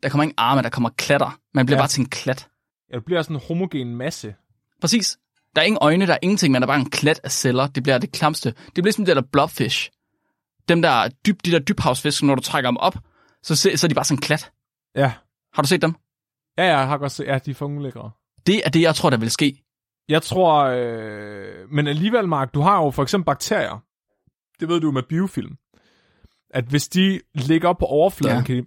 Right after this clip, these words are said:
Speaker 2: så, kan de, så laver de sig selv om.
Speaker 1: Ja, det er
Speaker 2: Så
Speaker 1: rigtigt.
Speaker 2: hvis du bruger den der metode, øh, med os, så kunne det jo være, at vores celler specialiserede sig til at mærke, om de var inde i midten eller udenpå.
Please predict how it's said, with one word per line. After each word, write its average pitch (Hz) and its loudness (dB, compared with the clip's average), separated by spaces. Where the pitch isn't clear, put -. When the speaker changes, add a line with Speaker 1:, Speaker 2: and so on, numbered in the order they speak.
Speaker 2:
så, 165 2
kan 156 -2
de, 143 -6
så 185 0
laver 165 4
de 127 -2
sig 123 -4
selv 180 0
om. 165 0
Speaker 1:
Ja, 135 -2
det 117 4
er - 6
Speaker 2:
Så - 2
Speaker 1:
rigtigt. 139 0
Speaker 2:
hvis 143 0
du 143 -4
bruger 214 2
den 196 0
der 185 2
metode, 170 2
øh, 120 -2
med 123 -2
os, 143 -2
så - -2
kunne 196 0
det 214 2
jo 208 4
være, 156 2
at 160 -2
vores 131 2
celler 160 0
specialiserede 147 -2
sig 127 -8
til 165 -2
at 139 0
mærke, 135 -4
om 147 -2
de 123 -4
var 127 0
inde 139 0
i 156 0
midten 151 -2
eller 120 -2
udenpå. 139 -4